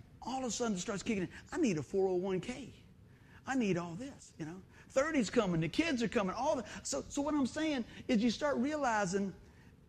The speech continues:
it shifts, don't it, a little bit? How many, is their priority now different than it was five years ago, maybe?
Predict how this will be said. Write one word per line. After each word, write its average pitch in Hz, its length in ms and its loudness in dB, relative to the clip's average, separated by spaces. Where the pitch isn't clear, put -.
it 160 120 0
shifts, - 420 0
don't 143 220 -2
it, 117 60 -10
a 127 60 -8
little 120 180 -10
bit? 117 140 -10
How 277 120 -4
many, 294 340 2
is 190 120 4
their 240 100 6
priority 214 500 2
now 185 280 2
different 160 320 2
than 156 80 0
it 156 80 -4
was 151 180 -4
five 147 240 -8
years 156 240 -6
ago, 123 160 -12
maybe? 117 300 -12